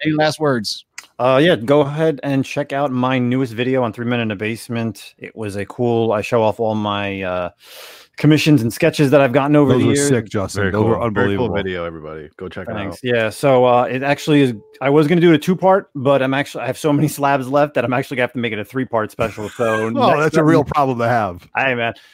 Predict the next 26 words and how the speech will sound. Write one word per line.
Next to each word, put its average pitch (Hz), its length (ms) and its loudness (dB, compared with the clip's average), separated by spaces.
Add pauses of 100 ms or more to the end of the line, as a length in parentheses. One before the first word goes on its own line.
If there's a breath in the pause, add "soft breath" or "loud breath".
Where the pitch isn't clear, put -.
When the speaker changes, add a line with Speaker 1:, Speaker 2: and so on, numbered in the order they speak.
(160 soft breath)
Speaker 2:
I 127 80 0
got 135 100 0
a 127 40 2
lot 139 200 4
of 135 60 4
art. 131 260 2
It's - 100 -14
really 127 200 -2
good. 113 240 -4
So 113 380 -2
definitely 131 380 -4
check 135 180 -6
out 120 180 -2
part 117 220 -4
one. 139 300 2
Part - 200 -8
two 135 200 -2
is 120 100 -6
coming 117 340 -4
this 107 160 -8
weekend. 92 400 -12
So 98 220 -20 (340)
that's - 120 -14
all 117 160 0
I 110 100 0
got. 92 220 -4